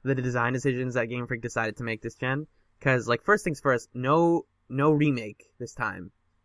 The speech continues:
Um, this is the first time that they skipped making a remake. They did make sequels, though, which we'll talk about real briefly. But, um, it's like,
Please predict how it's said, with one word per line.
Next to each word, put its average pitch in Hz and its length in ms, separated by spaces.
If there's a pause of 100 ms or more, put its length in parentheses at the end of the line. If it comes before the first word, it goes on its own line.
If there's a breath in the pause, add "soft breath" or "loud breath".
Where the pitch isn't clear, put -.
(160)
Um, 107 360
this 139 80
is 135 60
the 131 80
first 143 200
time 139 160
that 123 80
they 120 120
skipped - 320
making 120 320
a 117 40
remake. 117 360 (360)
They 139 200
did - 200
make 180 200
sequels, 127 560
though, 117 220
which 123 220
we'll 131 80
talk 120 220
about 120 160
real 123 140
briefly. 120 440 (420)
But, 120 220
um, 113 360 (1400)
it's 175 220
like, 180 180